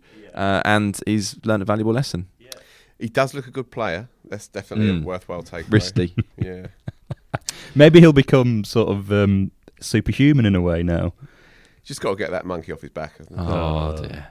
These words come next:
Speaker 2: Oh, dear. All right, then. Moving on. Um, this is gonna be, it's a bit weird 'cause Yaz usually asks me and Phil, but 'cause Yaz isn't here, I'm gonna have to ask Phil as though I had no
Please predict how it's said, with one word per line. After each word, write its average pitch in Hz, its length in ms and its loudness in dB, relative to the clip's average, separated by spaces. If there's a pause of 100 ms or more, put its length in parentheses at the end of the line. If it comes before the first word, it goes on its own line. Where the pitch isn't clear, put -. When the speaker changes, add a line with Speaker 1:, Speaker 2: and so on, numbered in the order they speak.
(140)
Speaker 2:
Oh, 90 180 -6
dear. 71 260 -14 (440)
All 175 160 4
right, 107 200 8
then. 107 260 2
Moving 135 300 2
on. 95 180 0 (220)
Um, 123 420 4 (400)
this 127 140 0
is - 40 -8
gonna 104 140 -6
be, 101 100 -4
it's 82 80 -10
a - 40 -18
bit 92 160 -4
weird 95 380 2
'cause 85 300 -8
Yaz 98 280 -2
usually 90 260 -2
asks 90 380 -8
me 90 300 -2
and 90 140 -8
Phil, 95 280 2
but - 160 -4
'cause 92 140 -8
Yaz 98 200 2
isn't 87 180 -6
here, 87 320 -2 (120)
I'm 87 80 -10
gonna 90 100 -4
have 92 100 -6
to 95 120 -6
ask 87 200 -6
Phil 92 120 -2
as 87 80 -4
though 95 100 2
I 90 60 0
had 90 160 -2
no 90 320 0